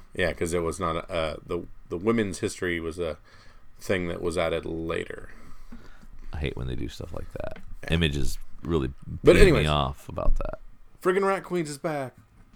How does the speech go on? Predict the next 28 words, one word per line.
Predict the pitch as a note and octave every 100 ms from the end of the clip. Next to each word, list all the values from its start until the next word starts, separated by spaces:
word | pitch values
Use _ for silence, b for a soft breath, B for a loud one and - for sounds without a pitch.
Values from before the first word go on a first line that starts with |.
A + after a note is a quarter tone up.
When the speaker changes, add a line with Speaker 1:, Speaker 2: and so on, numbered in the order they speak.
| - -
Speaker 1:
I'm | G3+
super | F3+ G#3+
Speaker 2:
Yeah. | G#3
Speaker 1:
excited. | F3+ G3+ F#3+ F3+ B2 - b b b b
I'm | F3 F#3
a |
big | E3+ E3+
fan. | - F#3 F3+ D3 G2+ - b b b -
I | C3
Speaker 2:
All | D3
right. |
Speaker 1:
ordered | D#3+ D#3+ D#3
a |
bunch. | D#3 D#3 - -
I | C3+
ordered | D3 D3 C#3+ C3+
A's | C#3+ D#3 C3+
and | C3 B2
B's | E3 D3+ A2+
because | - B2 D3 A#2+ -
I | G2+ B2+ B2+ A#2 B B B B -
have | A#2 A2 - -
everything | B2 A#2 A2+ G#2+
Rat | G2 F2
Queens | F#2+ F#2
has | F2+
ever | F2+ F2
done, | G#2 F#3